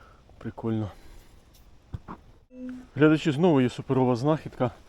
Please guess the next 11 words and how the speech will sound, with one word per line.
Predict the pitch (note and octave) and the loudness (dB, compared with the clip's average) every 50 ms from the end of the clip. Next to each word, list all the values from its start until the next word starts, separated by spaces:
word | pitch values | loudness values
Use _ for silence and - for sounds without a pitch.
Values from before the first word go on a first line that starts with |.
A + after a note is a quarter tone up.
| - - - - - | -20 -20 -20 -14 -10
І | - | -10
знову | B2+ A2 C#3 E3 D3+ C#3+ | -8 -4 -2 -2 -2 -2
в | B2 B2 | -2 -2
онлайні | C#3+ C#3+ C#3+ C#3 C3+ C3+ C3+ | 0 0 2 2 2 0 0
не | B2+ C3 | -2 -4
копав, | - C3+ - C3 A#2+ A2+ | -4 -4 -2 0 0 0
блін. | G2 G2+ G#2+ G#2+ G2+ - - - - - - - - - - - - - - - - - - - - - - - A#2+ | 0 -2 -4 -4 -6 -8 -14 -20 -20 -20 -20 -20 -20 -20 -20 -20 -20 -20 -20 -20 -20 -20 -20 -20 -20 -20 -14 -10 -4
Дивіться, | A2+ A#2+ C3 B2+ B2 A2+ - - A2 F#2+ - - - - - | -2 0 0 2 0 -2 -4 -6 -8 -8 -10 -14 -20 -10 -4
та | - C3+ C3+ | -2 -2 0
ти | - C#3+ | 0 -2
що? | - - - C3+ A#2+ A2 | -8 -6 -4 -4 -4 -4